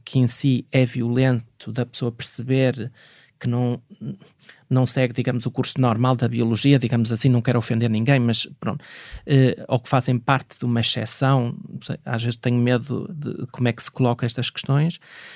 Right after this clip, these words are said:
eh, e vejo também, eh, por vezes, maior seriedade em se quererem saber quem são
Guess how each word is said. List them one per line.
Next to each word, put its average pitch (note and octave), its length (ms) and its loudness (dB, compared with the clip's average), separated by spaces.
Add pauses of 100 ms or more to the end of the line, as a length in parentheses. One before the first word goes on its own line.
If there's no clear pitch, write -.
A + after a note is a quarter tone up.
(800)
eh, - 180 -2 (140)
e F3 140 6
vejo C#3+ 680 4 (260)
também, C#3 720 4 (200)
eh, B2 540 -2 (420)
por C3+ 160 2
vezes, C3 460 2
maior C3 420 4
seriedade C3 1080 0 (300)
em A#2 160 0
se - 240 -4
quererem C#3 380 2
saber C3 380 2
quem B2+ 240 0
são C#3 560 0